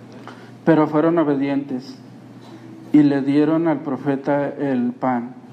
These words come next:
Y dice la Escritura que el profeta le dijo a la mujer,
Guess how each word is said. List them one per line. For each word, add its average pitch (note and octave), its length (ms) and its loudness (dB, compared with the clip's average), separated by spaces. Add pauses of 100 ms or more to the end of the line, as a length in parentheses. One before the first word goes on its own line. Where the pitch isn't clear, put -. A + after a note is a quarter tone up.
(1300)
Y D#3 60 6
dice D#3+ 420 4
la A3+ 120 6
Escritura G3 680 2
que F#3 80 -2
el D#3 80 2
profeta D#3+ 440 2
le F3 120 4
dijo D#3+ 300 2
a D#3+ 40 2
la D#3 120 2
mujer, C#3+ 440 -4